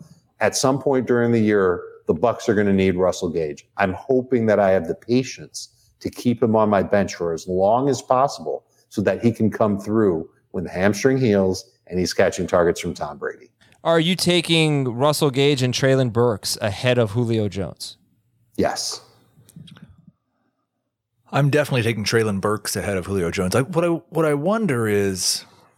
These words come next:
Speaker 3: do you think, Dave, that they will, they see Burks as eventually the slot that plays, like, he has, he has to beat out Kyle Phillips?
Speaker 1: Mm-mm.
Speaker 3: 'Cause they've really,
Speaker 1: No way.
Speaker 3: they don't, they don't believe that he can beat press coverage right now, right?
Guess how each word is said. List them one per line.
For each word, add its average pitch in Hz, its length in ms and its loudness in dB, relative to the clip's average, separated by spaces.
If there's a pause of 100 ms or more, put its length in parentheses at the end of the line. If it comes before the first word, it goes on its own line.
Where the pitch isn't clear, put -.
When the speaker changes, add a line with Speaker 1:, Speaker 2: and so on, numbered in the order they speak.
(140)
Speaker 3:
do 117 140 -6
you 170 120 2
think, 147 360 -2
Dave, 127 380 2
that 113 180 -2
they 113 220 2
will, 117 280 2 (180)
they 117 120 0
see 117 240 -2
Burks 104 500 -2
as 104 340 -4
eventually 101 560 0
the 90 200 -4
slot - 840 0
that - 180 -8
plays, 113 800 -2 (640)
like, 107 240 -2
he 120 120 0
has, 113 260 0
he 127 100 -2
has 120 120 4
to 110 80 -4
beat 120 180 2
out 107 160 2
Kyle 110 260 0
Phillips? - 680 -2
Speaker 1:
Mm-mm. 110 220 -2
Speaker 3:
'Cause 117 120 0
they've 151 220 0
really, 139 440 0
Speaker 1:
No 98 240 2
way. 90 120 2
Speaker 3:
they 180 80 2
don't, 196 240 -2 (380)
they - 160 -4
don't 165 200 -2
believe 117 320 0
that 101 100 -2
he 113 100 -6
can 101 160 -2
beat 107 220 -4
press 107 240 -2
coverage 92 560 -4
right 67 160 -4
now, 60 200 -10
right? - 460 -4